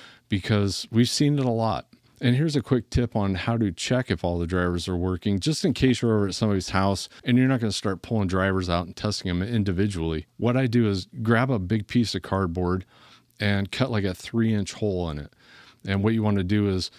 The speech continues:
maybe turn the bass all the way down. If you've tested the woofer, it's got good bass, you don't need to worry about that. I'm, I'm more talking about the tweeters and the mid-range drivers. Use that piece of cardboard to kind of isolate. You'll move it around the speaker and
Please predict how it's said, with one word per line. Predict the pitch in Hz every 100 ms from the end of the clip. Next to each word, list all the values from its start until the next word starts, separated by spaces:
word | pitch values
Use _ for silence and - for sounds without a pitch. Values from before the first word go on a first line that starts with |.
| - -
maybe | 127 123
turn | - 143 120
the | 90
bass | 104 101 -
all | 101
the | 92
way | 90
down. | 85 87 80 85
If | 98 -
you've | 156 -
tested | 143 135 - 113
the |
woofer, | 104 113 - 101
it's | -
got | 101 92
good | 101 87
bass, | 95 92 -
you | 104
don't | 95 95
need | 90
to | 85
worry | 87 85
about | 80 -
that. | 80 73 110
I'm, | 123 127 120
I'm | 120
more | 120 104
talking | - 101 95 92
about | 90 85
the | 90
tweeters | - 104 92 90 85 87
and | 85
the |
mid-range | 85 90 82 78 78 -
drivers. | - 92 90 71 - - _ -
Use | 107 127 143 117
that | 123 113 120 -
piece | 120 104
of | -
cardboard | 110 113 104 101 95 92
to | - 101
kind | 104 101
of | 90 -
isolate. | 101 104 - 85 76 76
You'll | 95
move | 92 107 117
it | 127
around | 110 107 104
the | 98
speaker | - 110 101 - 107 95 - - _
and | - 104 104